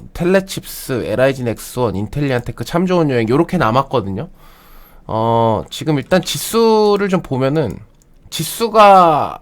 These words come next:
우하향 추세라는 거는 모두가 아실 수 있을 거예요. 제가 전 영상에서도 말씀드렸는데 우하향 추세가 어떻게 우리가 계산을 할 수 있냐면, 자, 요렇게 박스였잖아요. 그죠? 박스권이었는데 이 박스권이 사실은 이 자리,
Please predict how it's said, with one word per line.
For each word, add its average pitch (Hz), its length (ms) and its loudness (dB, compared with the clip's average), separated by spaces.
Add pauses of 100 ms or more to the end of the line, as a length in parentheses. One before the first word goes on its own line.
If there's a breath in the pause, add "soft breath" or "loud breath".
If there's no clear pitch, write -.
우하향 214 500 4
추세라는 214 640 4
거는 160 460 0 (220)
모두가 147 340 -2
아실 151 200 0
수 - 140 -10
있을 107 220 -10
거예요. 90 160 -4
제가 127 120 -4
전 131 220 -2
영상에서도 170 540 4
말씀드렸는데 107 580 -2
우하향 160 520 4
추세가 180 500 2
어떻게 104 420 -4
우리가 113 480 0
계산을 135 300 0
할 139 80 2
수 117 140 -6
있냐면, 104 440 0 (880 loud breath)
자, 110 180 -4
요렇게 190 440 2
박스였잖아요. 135 1300 0
그죠? 131 260 -10 (600 soft breath)
박스권이었는데 123 1800 2
이 123 140 -8
박스권이 196 1160 2
사실은 180 640 -2
이 120 160 -8
자리, 139 400 2